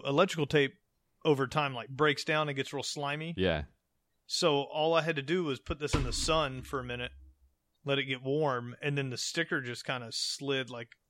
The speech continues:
Speaker 1: I just started moving it, it just
Speaker 2: <laughs>
Speaker 1: kinda slid off.
Speaker 2: Nice.
Speaker 1: Yeah, and then a little heat and a little, little super glue in the corners, and she's a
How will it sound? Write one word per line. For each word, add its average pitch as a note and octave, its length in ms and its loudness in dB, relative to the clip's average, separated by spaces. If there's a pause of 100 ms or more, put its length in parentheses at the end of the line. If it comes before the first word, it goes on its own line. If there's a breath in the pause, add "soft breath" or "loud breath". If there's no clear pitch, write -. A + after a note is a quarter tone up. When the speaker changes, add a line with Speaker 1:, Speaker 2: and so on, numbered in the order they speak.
(120)
Speaker 1:
I C#3+ 60 -8
just B2+ 160 -8
started B2+ 320 -4
moving C3+ 220 2
it, A#2 80 0
it - 60 -10
just D3 140 -2
Speaker 2:
<laughs> - 20 -20
Speaker 1:
kinda A#2 120 -8
slid C3 400 -6
off. A2+ 300 -10 (180)
Speaker 2:
Nice. F2 460 -4 (720 soft breath)
Speaker 1:
Yeah, B2 160 -6 (120)
and C#3+ 140 -2
then B2 360 -2 (760)
a C3+ 80 -6
little C#3+ 200 0
heat D#3+ 300 -4 (240)
and C#3+ 100 -12
a C#3 40 -6
little, C3+ 400 -2 (100)
little C#3 260 -2
super D3+ 360 -6
glue D#3 200 -2
in D3 80 -2
the C#3 60 -4
corners, E3+ 540 -4 (120)
and B2 560 -8 (1300)
she's C3+ 340 -6
a A#2+ 300 -4